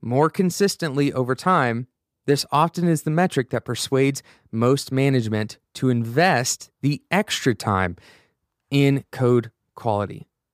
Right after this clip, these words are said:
Now, this is something that I've learned, uh, this year, perhaps more than any other year. It is important that you don't take the moments when the code is failing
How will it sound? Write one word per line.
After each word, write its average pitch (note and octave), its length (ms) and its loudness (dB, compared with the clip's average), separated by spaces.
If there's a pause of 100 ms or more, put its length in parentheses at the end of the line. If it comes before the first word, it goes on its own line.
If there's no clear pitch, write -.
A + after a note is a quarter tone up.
(220)
Now, C#3 80 0
this E3+ 160 2
is G#3 80 2
something G3 380 0
that D3+ 120 2
I've D3+ 160 2
learned, D3 640 0
uh, A#2+ 180 -6
this C#3+ 320 0
year, C3+ 280 2
perhaps B2+ 480 -2
more C3 240 0
than A#2+ 160 -4
any C#3 340 0
other B2+ 180 2
year. A2 440 -2 (340)
It C3 100 0
is C3+ 120 2
important F#3+ 640 0
that D3 160 0
you C#3 180 0
don't E3 460 0
take F3 400 -2
the D3 100 0
moments D3+ 580 0
when C#3+ 220 0
the C#3 80 0
code C#3 340 0
is B2+ 140 -2
failing C3 560 2